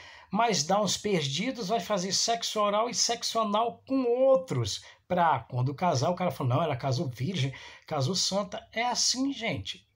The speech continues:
É, e quanto mais santa, mais safada é. Verdade seja dita. Aí tem evangélica que tá vendo, "Não, não é bem assim." Ah, estranho, quando começar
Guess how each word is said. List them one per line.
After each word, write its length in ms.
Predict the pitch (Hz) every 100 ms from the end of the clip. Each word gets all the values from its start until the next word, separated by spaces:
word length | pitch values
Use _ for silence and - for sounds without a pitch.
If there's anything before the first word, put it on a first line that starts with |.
| _ _ _ _ -
É, 320 | 262 220 233 - -
e 140 | 226
quanto 380 | - 277 311 294
mais 260 | 262 262 180
santa, 400 | - 240 240 160
mais 360 | 151 208 277
safada 960 | - - 226 - - 180 190 175 180 180 - - - _
é. 320 | - 139 110 - - - -
Verdade 680 | 180 214 120 120 127 147 202 - - -
seja 340 | - 160 202
dita. 440 | 185 247 233 - 120 - -
Aí 160 | - 262
tem 300 | - 262 247
evangélica 800 | 175 180 135 104 262 262 - 165
que 120 | 202
tá 220 | - 208
vendo, 260 | 143 190 190
"Não, 340 | 180 190 294
não 140 | 269 247
é 100 | 233
bem 240 | 190 220
assim." 320 | 190 - 226
Ah, 520 | 214 226 226 214 175 170
estranho, 600 | 220 - 226 247 202 -
quando 260 | 196 202
começar 680 | 196 208 175 - 180 180 190